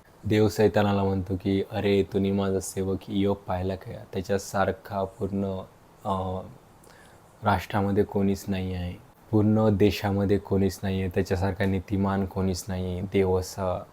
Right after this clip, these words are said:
त्याच्याबद्दल, इयोबाबद्दल अशी प्रशंसा करत असतो सैतानाजवळ. सेम गोष्ट याच्यावरून मला तुम्हाला एक गोष्ट सांगायची की, you know, देव कसा, अ, इयोबाबद्दल बढाई मारत होता. तर मला तुम्हाला आज हा प्रश्न विचारायचा आहे की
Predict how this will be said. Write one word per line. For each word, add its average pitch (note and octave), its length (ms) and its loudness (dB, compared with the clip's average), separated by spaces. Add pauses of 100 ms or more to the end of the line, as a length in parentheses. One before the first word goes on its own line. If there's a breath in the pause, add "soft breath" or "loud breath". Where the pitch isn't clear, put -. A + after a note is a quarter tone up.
(120)
त्याच्याबद्दल, G2 600 -2
इयोबाबद्दल F#2+ 600 0
अशी F#2+ 280 -10
प्रशंसा F#2+ 480 -4
करत F#2+ 300 -2
असतो F#2 300 -6
सैतानाजवळ. F#2 680 -2 (180)
सेम G2+ 360 2
गोष्ट G2+ 280 0
याच्यावरून G2+ 600 4
मला G2 180 2
तुम्हाला F#2+ 320 2
एक F#2 120 2
गोष्ट F#2+ 240 0
सांगायची F#2 480 -6
की, F#2 460 -4
you A#2 100 4
know, - 160 -2
देव G#2 420 4
कसा, A#2 680 -4 (200)
अ, F#2+ 280 -2
इयोबाबद्दल G2 680 4
बढाई G2 340 2
मारत F#2+ 320 -4
होता. F2+ 300 -12 (600 loud breath)
तर B2 220 6
मला A2+ 280 4
तुम्हाला G#2+ 500 2
आज G2+ 280 0
हा G#2+ 240 0
प्रश्न G#2+ 400 0
विचारायचा F#2+ 560 -6
आहे G2 100 -4
की A#2 460 -4